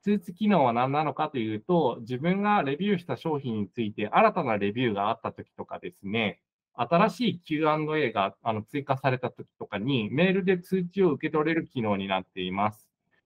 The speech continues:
また、自分のレビューについてですね、あの、ありがとうボタンを押してもらったりとか、参考になったっていうボタンを押してもらえれば、その通知が受け取られる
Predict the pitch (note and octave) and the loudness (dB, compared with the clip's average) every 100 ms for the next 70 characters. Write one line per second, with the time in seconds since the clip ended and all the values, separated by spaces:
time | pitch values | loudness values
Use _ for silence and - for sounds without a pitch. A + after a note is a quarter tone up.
0 | _ - B2+ C3 G3 A2+ G#2+ B2 E3 F#3+ | _ -2 -2 4 6 4 0 -2 0 2
1 | F#3 F#3+ G#3+ E3+ A2+ G#2 A2+ G#2+ G2+ G2+ | 2 2 2 0 -4 -4 -6 -6 -4 -4
2 | G2 G#2+ A2 A#2 G#2+ _ - A2 G#2+ G#2+ | -6 -2 2 2 0 _ -2 0 0 0
3 | G#2 - _ _ _ _ _ _ _ _ | -2 -4 _ _ _ _ _ _ _ _
4 | - C#3 G3+ F3+ F3 G3+ F#3 G3+ E3+ C3 | 0 2 6 4 4 2 2 2 2 2
5 | G#2 G#2 G#2 B2+ A#2 B2 B2 - B2 G2+ | 2 -2 -2 -6 -2 -2 -2 -2 -2 -4
6 | - G#2 G2 - D#3 F3+ F3+ F#3+ F#3+ F#3 | -8 -6 -6 -2 0 0 0 0 0 0
7 | F3 E3 B2 - A2 G#2+ A2+ C3 A2 G#2+ | -2 -2 -6 -6 -6 -2 -2 0 0 -2
8 | G#2+ - C3 B2+ C#3 D3+ D#3+ C#3+ F#3+ D#3 | -6 -6 -6 -2 0 0 -2 4 6 6
9 | - _ _ _ D#3 D#3 C#3+ E3+ D#3 F3+ | 2 _ _ _ -8 -8 -4 -4 0 0
10 | F3+ C3 A#2+ A#2+ C3 C3 A#2 G#2+ F#2+ | 0 0 -6 -6 -4 -2 -2 -4 -8